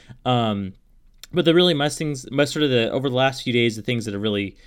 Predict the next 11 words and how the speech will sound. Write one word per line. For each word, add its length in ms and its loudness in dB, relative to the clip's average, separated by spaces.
materialized 920 2
as 200 -4
sort 140 -10
of 100 -8
must 400 -4
pass 360 -6
is, 280 -12
you 100 -14
know, 60 -16
the 80 -20
budget. 600 -2